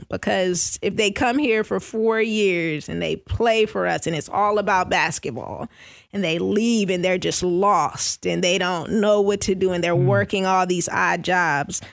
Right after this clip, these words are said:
Speaker 1: then I failed them as a coach. Um, so the entire process is what he and President Lakari be-, believe in.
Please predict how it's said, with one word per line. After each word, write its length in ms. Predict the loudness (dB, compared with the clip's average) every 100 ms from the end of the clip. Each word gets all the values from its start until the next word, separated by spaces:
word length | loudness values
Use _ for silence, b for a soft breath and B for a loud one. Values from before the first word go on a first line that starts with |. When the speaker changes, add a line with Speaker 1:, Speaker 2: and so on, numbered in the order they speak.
| B
Speaker 1:
then 120 | -2
I 140 | 0 0
failed 340 | 0 2 2
them 160 | -2 -2
as 200 | -2 -2
a 60 |
coach. 540 | -2 -2 -4 -8 -12 -18 B B B
Um, 340 | -4 -2 -2
so 260 | 0 0 0
the 260 | 0 -2 -2
entire 520 | -2 0 2 2 0
process 600 | 2 0 2 0 0 0
is 160 | -2
what 180 | 0 -2
he 360 | 0 0 2 2
and 120 | 0
President 440 | 0 0 0 0 -2
Lakari 460 | -2 2 2 2
be-, 320 | 2 -2 -4 -4
believe 400 | -2 0 0 0
in. 400 | 0 0 -2